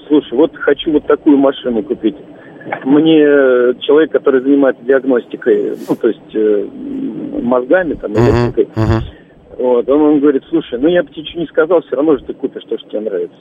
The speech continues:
Speaker 2: Ты говоришь: «Ну, всё равно купишь,
Speaker 1: Да.
Speaker 2: а потом, главное, главное,
Speaker 1: Да,
Speaker 2: а потом всё
Speaker 1: да.
Speaker 2: равно будешь жалеть о том, что сделал так». Вот, а не, а не иначе. Вы же,
Speaker 1: А,
Speaker 2: а в конечном итоге, в
Speaker 1: в принципе
Speaker 2: самом широком смысле слова, чтоб не выбрали, всё равно потом мы все умрём.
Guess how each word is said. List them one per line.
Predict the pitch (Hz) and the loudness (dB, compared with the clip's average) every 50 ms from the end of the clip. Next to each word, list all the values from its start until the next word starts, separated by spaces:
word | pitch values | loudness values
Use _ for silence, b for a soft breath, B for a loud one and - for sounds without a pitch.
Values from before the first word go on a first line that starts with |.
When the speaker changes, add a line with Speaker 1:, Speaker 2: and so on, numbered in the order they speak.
| - - | -12 -4
Speaker 2:
Ты | 117 | -2
говоришь: | 120 131 135 120 | 2 2 2 4
«Ну, | 135 139 | 2 0
всё | - - 175 | 0 0 0
равно | 185 202 214 190 | 2 2 0 0
купишь, | - 185 208 - 185 123 117 | 0 0 0 2 2 2 2
Speaker 1:
Да. | 165 170 | 2 2
Speaker 2:
а | 160 156 | 2 0
потом, | 180 185 - 240 247 214 | 0 0 0 0 0 0
главное, | 156 180 196 175 151 143 131 117 107 | 2 2 2 2 2 0 -2 -2 0
главное, | 110 147 147 123 165 202 | 0 0 2 2 2 2
Speaker 1:
Да, | 214 214 143 | 2 2 0
Speaker 2:
а | - | 0
потом | 165 170 - 220 190 | 0 0 0 0 0
всё | - | 0
Speaker 1:
да. | 190 185 | 0 0
Speaker 2:
равно | 190 196 | 0 0
будешь | 165 170 156 165 143 | 0 0 0 0 2
жалеть | 120 135 147 135 113 98 92 - | 2 2 2 2 0 -2 -2 -4
о | 85 | -8
том, | - - 95 90 | -6 -6 -6 -6
что | - - 104 | -4 -4 -6
сделал | 95 87 101 104 92 90 92 | -4 -2 0 0 0 0 -2
так». | - 87 - - - - - - - B B B B B B B B B B | -2 -4 -6 -6 -8 -18 -20 -20 -20 B B B B B B B B B B
Вот, | 80 82 80 73 - | -8 -8 -8 -6 -4
а | 101 104 | -2 0
не, | 110 117 | 0 2
а | 113 123 131 | 2 2 2
не | 135 139 135 | 2 4 4
иначе. | 131 120 113 101 90 82 - - - | 4 2 2 0 -2 -4 -8 -10 -12
Вы | 78 85 98 120 139 | -10 -4 0 0 2
же, | 127 110 117 - | 2 2 0 0
Speaker 1:
А, | - 127 147 165 175 180 185 175 160 | 0 0 0 2 2 2 2 2 0
Speaker 2:
а | 156 | -2
в | - | -2
конечном | - 175 180 190 240 269 214 - 233 208 208 | -2 -2 0 0 0 0 0 0 0 -2 0
итоге, | - 202 185 170 226 220 | 0 0 0 0 0 0
в | |
Speaker 1:
в | |
принципе | - - 190 | 0 0 0
Speaker 2:
самом | 185 180 175 156 | 2 2 2 2
широком | 190 170 170 170 139 139 135 | 2 2 2 0 0 -2 -2
смысле | - - 135 135 117 - 117 104 | -2 0 0 0 0 0 -2 -2
слова, | - 120 107 101 | 0 0 0 0
чтоб | - 160 170 160 | 0 -2 0 0
не | 165 160 | 0 2
выбрали, | 151 190 208 180 175 156 147 | 2 2 2 2 2 0 0
всё | 127 - 143 | 0 0 0
равно | 127 143 147 165 156 | 0 0 2 0 0
потом | - 131 - 127 123 | 0 -2 0 0 0
мы | 113 113 | 0 0
все | 110 - - 123 | 0 0 2 2
умрём. | 131 143 156 165 208 240 254 262 262 240 220 220 | 2 2 2 0 0 0 0 -2 -2 -4 -4 -8